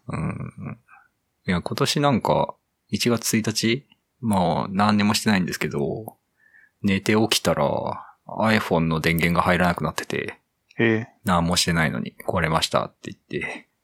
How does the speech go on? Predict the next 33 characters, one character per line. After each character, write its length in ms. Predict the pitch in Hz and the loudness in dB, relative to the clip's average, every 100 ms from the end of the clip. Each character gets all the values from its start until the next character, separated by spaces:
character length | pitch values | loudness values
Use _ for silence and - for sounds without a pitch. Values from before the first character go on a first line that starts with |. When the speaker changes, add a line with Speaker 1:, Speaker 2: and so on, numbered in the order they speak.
| - - - - - | -10 -8 -8 -10 -8
Speaker 1:
で、 120 | - 95 | -2 0
一 280 | - 107 | 2 2
日、 560 | 95 101 - 98 95 - - | 2 0 2 0 0 -6 -6
二 280 | - - - | -4 0 2
日 160 | 101 | 2
か。 400 | - 76 - - | 4 2 0 -10
二 200 | - - | -8 -4
日 180 | - 104 | 2 2
に 280 | 95 90 - _ - _ _ _ - | 4 0 -4 _ -20 _ _ _ -6
Apple 460 | 104 - 92 87 | -6 -2 -2 0
Store 560 | 92 - 85 73 - - | 0 2 2 2 0 -4
の 100 | 90 | -2
サ 160 | 82 85 | 0 0
ポ 200 | - 85 | 2 0
ー 40 | |
ト 240 | - 82 80 | 2 0 0
を 80 | 98 | 0
予 80 | 90 | 0
約 200 | - - | 2 0
し 100 | - | 0
て、 340 | - - - - _ _ | -4 -4 -6 -14 _ _
も 120 | 92 | -8
う 40 | 90 | -6
そ 140 | 95 | -4
こ 120 | 82 | -2
に 220 | 78 78 - | 0 -2 -4
お 80 | 80 | 0
参 200 | 82 80 | 0 0
り 60 | |
に 100 | 78 | -2
行 80 | 80 | -2
っ 40 | - | -6
て、 340 | - - | -4 -4